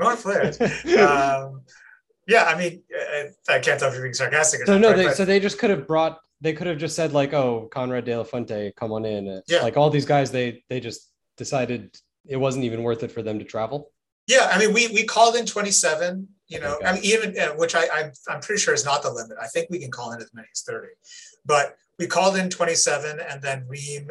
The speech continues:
Speaker 1: and Brooks couldn't, couldn't come. And then we, we just called Zimmerman as a replacement. So we're, we're, I think we're again at twenty-six.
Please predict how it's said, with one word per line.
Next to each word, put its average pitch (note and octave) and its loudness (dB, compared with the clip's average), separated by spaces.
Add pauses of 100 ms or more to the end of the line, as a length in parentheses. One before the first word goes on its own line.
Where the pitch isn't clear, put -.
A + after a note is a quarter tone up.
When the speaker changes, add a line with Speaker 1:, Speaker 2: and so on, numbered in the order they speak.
(120)
Speaker 1:
and B2 -10 (100)
Brooks C3 -4
couldn't, B2 -8 (840)
couldn't C3 -6
come. - -6 (400)
And C3+ -6
then C3 -6
we, C3 -12
we C3 -12
just - -2
called B2 -4
Zimmerman C3 -10
as A#2+ -12
a A#2+ -8
replacement. - -6
So C3 -2
we're, C#3+ -6
we're, C#3+ -4
I C#3 -6
think F3 -6
we're C#3+ -6
again C#3 -6
at B2+ -6
twenty-six. - -6